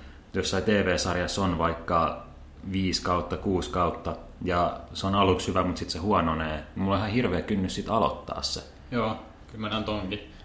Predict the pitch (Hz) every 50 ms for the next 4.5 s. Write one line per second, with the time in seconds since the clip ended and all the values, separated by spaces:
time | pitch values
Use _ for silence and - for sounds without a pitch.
0 | - - - - - - - 139 127 135 123 147 156 156 151 156 151 139 123 -
1 | 127 123 123 123 120 120 117 110 120 - - - - - - - - - - 117
2 | 117 - 139 135 139 135 127 123 120 123 139 139 139 135 131 123 120 117 - 123
3 | 113 - 120 120 117 - - 139 - 123 117 120 - - 113 - - 107 98 95
4 | - - - - 101 92 90 87 -